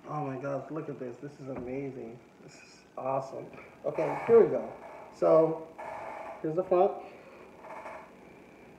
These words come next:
D J LaFave! I got water on it already! Oh no! Why is this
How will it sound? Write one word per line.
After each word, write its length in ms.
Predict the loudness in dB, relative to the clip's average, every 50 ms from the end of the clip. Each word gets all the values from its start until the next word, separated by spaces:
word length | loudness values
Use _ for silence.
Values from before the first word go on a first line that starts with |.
| -20 -20 -20 -20 -20 -20 -20 -20 -20 -20 -20 -20 -20 -20 -20 -20 -20 -20 -20 -20 -20 -20 -20 -20 -20 -20 -20 -20 -20 -18 -18 -18 -18 -18 -18 -16 -16 -12
D 120 | -6 -2 -2
J 140 | -2 0 -2
LaFave! 960 | -4 -4 -4 -6 -6 -6 -6 -4 -2 -2 -2 -2 -2 -2 -2 -2 -2 -2 -6 -10 -16 -18 -20 -20 -20 -20 -20 -20 -20 -20 -20 -20 -20 -20 -20 -20 -18 -10 -10
I 40 | -6
got 320 | -2 -2 -2 -2 -2 -2
water 240 | -2 -2 0 4 4
on 220 | 4 4 4 4 4
it 100 | 4 6
already! 580 | 4 4 2 2 2 2 2 2 2 0 0
Oh 160 | 0 0 0
no! 840 | -2 0 0 0 0 2 2 2 6 8 10 10 10 10 10 8 6 4
Why 160 | 4 4 4
is 80 | 4
this 100 | 2 -6